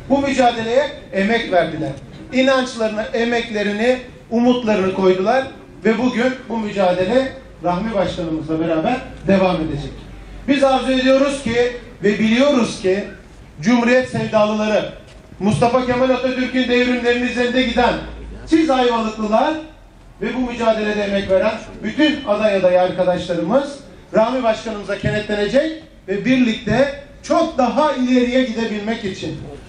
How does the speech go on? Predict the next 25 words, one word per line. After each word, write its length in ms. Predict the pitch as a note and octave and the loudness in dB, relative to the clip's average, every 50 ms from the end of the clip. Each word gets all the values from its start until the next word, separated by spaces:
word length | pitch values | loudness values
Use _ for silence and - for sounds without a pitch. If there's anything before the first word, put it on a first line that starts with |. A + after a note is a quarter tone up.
| E3 - | -12 0
bu 240 | G3 C4+ D#4+ E4 D#4+ | 2 4 4 6 4
bayrağı 720 | D#4 D#4 C#4+ C#4 C#4 C4 C4 B3+ A#3 B3 D4 D#4+ D#4+ D#4+ - - - - - | 4 4 4 4 4 6 4 4 4 2 2 2 0 -2 -6 -14 -20 -10 -6
daha 220 | G#3 A#3 B3 C#4 | -4 0 2 2
yukarılarda 760 | C#4 B3+ A#3+ B3 B3 A3+ A3+ A3+ A3+ G#3+ G3 G#3+ B3 D4 C#4+ C#4 | 2 2 -2 -4 -6 -6 -4 -2 0 0 0 2 2 0 0 0
taşıyabilmek 800 | A3+ - - - A3 G#3+ A#3 A#3 G#3+ G#3 F#3+ G#3 B3 B3 - | -2 -6 -6 -4 -2 -2 0 0 0 0 2 2 2 0 0
için 520 | G3 F3+ - A3 B3+ D4 D#4+ D#4+ D#4 - - | -2 -6 -4 -2 0 2 2 2 0 -2 -4
mücadele 520 | A3 B3 B3+ A3+ A3 G#3+ G3+ F#3+ G3 G3 F#3+ | -2 -2 0 2 2 2 2 2 0 0 0
edecektir. 500 | F3 F3 E3 D#3+ D#3+ D#3 D3 - D#3 C#3+ - - - - - - - - | 0 0 -2 -4 -4 -6 -8 -10 -12 -12 -14 -16 -18 -20 -20 -20 -8 0
Bu 180 | - D#4 - D#4+ | 2 4 4 4
inanç 380 | D#4+ D#4 D#4 E4 E4+ E4+ - | 2 2 2 2 0 0 0
ve 160 | C#4 C#4 B3 B3+ | 0 2 4 4
bu 120 | C#4 C#4 | 4 4
ruhla 380 | C#4 C4+ B3 - G#3 F3+ D3+ - - - - - - - - - - - - - F#3+ | 4 4 2 0 0 -4 -4 -4 -10 -16 -20 -20 -20 -20 -20 -20 -20 -20 -20 0 2
birbirimize 560 | C4 D#4 D#4 D#4+ D#4 C4 A#3+ A#3 A3+ C4+ D4 | 4 4 4 4 2 0 -6 -8 -2 -2 -2
sarılarak 520 | - - A3+ A3 A3+ A#3 B3 A#3+ G3 E3 - - - - - - - - - - | -2 0 -2 -2 0 2 2 2 2 0 -2 -6 -12 -16 -18 -20 -20 -20 -8 0
omuz 360 | A3 B3 C#4 D4+ D#4+ D#4+ - | 2 2 4 4 2 4 4
omuza 500 | C4 A#3+ A3 A3 G#3 - A#3+ D4 D#4 - - - - - | 2 2 0 -4 -4 -2 -2 0 0 -2 -4 -6 -10 -8
bu 80 | B3 | -4
mücadeleyi 540 | A#3 A3+ - A3 G#3 G3+ G3+ A3 A3+ A3 G#3+ | -4 -2 0 0 0 0 0 0 0 0 0
vereceğiz. 580 | G3+ F#3+ F#3+ F#3+ F#3+ A#3 B3 G#3 D#3+ D#3+ D#3+ - - - - - - - | 2 2 0 0 0 0 0 0 0 -2 -6 -8 -14 -18 -20 -20 -2 2
Bugün 500 | C4+ D#4+ D#4+ - C#4+ D#4 D#4+ D#4+ D#4+ - - - - - - - - - C4+ - | 4 4 4 4 2 0 -2 -4 -6 -10 -14 -18 -18 -18 -20 -20 -20 -20 -12 -2
artık 520 | G#3+ A3+ C4+ C#4+ C4 - C4+ C#4+ D#4 D#4+ - - - - - - | 2 2 2 2 0 -2 -2 -2 -2 -4 -6 -8 -14 -18 -20 -18
şehrimizin 600 | - A#3+ B3+ C#4 D4 D4 D#4 C#4 B3+ A3 A#3 A3 G3 G3 | -4 0 0 2 2 2 0 0 0 0 -2 -6 -4 -2
her 220 | B3 D#4 E4 D#4 - | 0 0 0 0 -2
köşesinde 720 | B3 A3 - G#3+ F#3+ - G#3 G#3 G#3+ C#4+ D#4 D#4+ D#4+ D#4+ | -4 -6 -8 -10 -10 -10 -10 -6 -4 -2 -2 -2 -4 -4